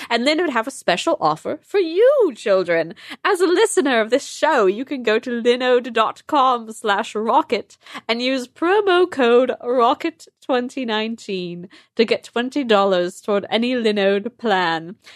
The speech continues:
Mike Hurley, who is English himself, is slapping his own head right now, having to listen to me speak in this accent.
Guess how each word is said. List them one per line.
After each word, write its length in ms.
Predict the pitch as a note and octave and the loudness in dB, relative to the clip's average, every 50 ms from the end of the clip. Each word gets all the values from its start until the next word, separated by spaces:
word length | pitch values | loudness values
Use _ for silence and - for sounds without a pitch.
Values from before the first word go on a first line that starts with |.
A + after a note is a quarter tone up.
| - - _ | -20 -18 _
Mike 380 | G#3+ A3 A#3 A3+ B3 C#4+ - | -4 -2 0 0 0 -2 -4
Hurley, 580 | - C4 B3+ A#3 B3 C4 B3+ A3 F3 F3 F#3+ B3 | -4 0 2 2 4 2 2 2 2 2 2 2
who 140 | B3+ G#3+ F#3 | 2 2 2
is 200 | F#3+ F#3+ G3+ - | 0 0 -4 -6
English 460 | - A3 A3+ A#3 A3+ G#3 G#3 G#3+ - | -8 -8 -8 -4 -2 -2 -2 -2 -4
himself, 600 | - G#3 G#3+ - - - G3+ F#3+ F#3 F#3+ F#3+ - _ | -8 -10 -10 -8 -2 0 0 2 2 2 0 -2 _
is 300 | - G3+ G3 F#3+ - - - - _ _ _ F#3 - F#3 A#3+ | -4 -4 -4 -4 -6 -12 -20 -20 _ _ _ -10 -8 -8 -8
slapping 840 | - - - - - - - B3+ B3+ A#3+ A3+ A#3+ B3 A#3+ - G#3+ A3 | -8 -12 -16 -16 -16 -12 -6 -4 0 2 2 2 2 0 -2 -2 -2
his 260 | B3 A#3 B3 A#3 G#3+ | -2 -2 -2 -2 2
own 300 | G#3 G3+ G#3+ A3+ A3+ A3+ | 2 2 4 2 2 0
head 320 | A#3 G#3+ A#3+ G#3+ A3 G#3 G3+ | -2 -2 0 0 0 0 -2
right 320 | F#3+ F#3+ G3+ G3 F3 G3 | 0 0 2 0 0 -2
now, 340 | G3+ G#3+ G#3+ G#3 F#3+ F#3 A3 | -2 0 0 2 2 0 2
having 320 | G#3+ G#3+ F#3+ F#3 F#3+ A3 | 0 0 -2 -2 -4 -6
to 120 | A3 - A3+ | -4 -2 0
listen 440 | G#3+ A#3+ C4+ D4+ - - A#3+ A#3 A3 | 2 2 2 0 0 0 -4 -4 -4
to 100 | - G#3+ | -4 -6
me 140 | F#3+ F3 F3+ | -6 -6 -6
speak 460 | G3+ - - - _ - A#3+ B3 A#3 - | -8 -10 -16 -8 _ -2 -2 -2 0 -2
in 120 | F#3+ F3 | -2 -2
this 220 | F3 F3+ G3 - _ | -2 -6 -6 -6 _
accent. 680 | - F#3 G3+ A3 A#3 - - - E3+ E3 E3 E3+ F3 | 0 0 2 2 0 -4 -6 -2 0 0 0 0 -6